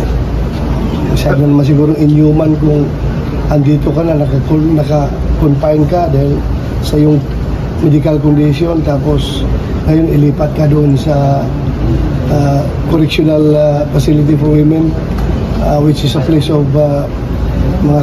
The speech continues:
convicted criminals, di ba? Serving sentence. Uh, mukhang, uh, hindi naman siguro maganda.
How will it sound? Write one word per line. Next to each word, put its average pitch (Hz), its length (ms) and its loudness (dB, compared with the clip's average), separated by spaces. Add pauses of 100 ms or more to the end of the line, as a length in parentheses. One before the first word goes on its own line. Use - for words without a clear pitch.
convicted 143 560 2
criminals, 151 480 2
di 139 40 2
ba? - 200 0
Serving 147 400 2
sentence. 170 560 0 (720)
Uh, 147 80 -2
mukhang, 147 400 0
uh, 147 320 2
hindi 147 160 2
naman 147 160 2
siguro 143 240 0
maganda. 139 400 0